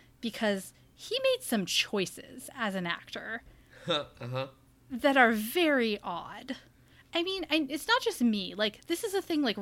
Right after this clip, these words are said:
Speaker 1: random T V critics were like, "Why is he looking at her like that?"
Speaker 2: <laughs> Uh-huh.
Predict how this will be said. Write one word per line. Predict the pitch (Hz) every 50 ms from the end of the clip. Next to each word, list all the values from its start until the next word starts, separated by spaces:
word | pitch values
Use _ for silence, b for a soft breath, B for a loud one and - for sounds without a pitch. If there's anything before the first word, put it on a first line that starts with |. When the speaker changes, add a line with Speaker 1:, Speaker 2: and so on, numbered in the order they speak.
| 196 214
Speaker 1:
random | 214 220 233 233 233 240 214 208
T | 196 - - 220 202
V | 190 202 196
critics | - - - 180 175 - - - - - -
were | 208 202
like, | 202 196 190 196 - - _ _ - - - _ - _ _ - - _ - - - - _ _ - _ _ _ - b b b b b b b b b b _ _ - - - _ _ -
"Why | - 226 - 622
is | 605
he | - - 453
looking | 269 202 226 - - 349 208 190
at | 185 185 175
her | 196 185 175
like | 175 180 - 175
that?" | 180 202 190 - - 294 - - - 269 - - - - - - -
Speaker 2:
<laughs> | - - -
Uh-huh. | - 143 143 151 147 151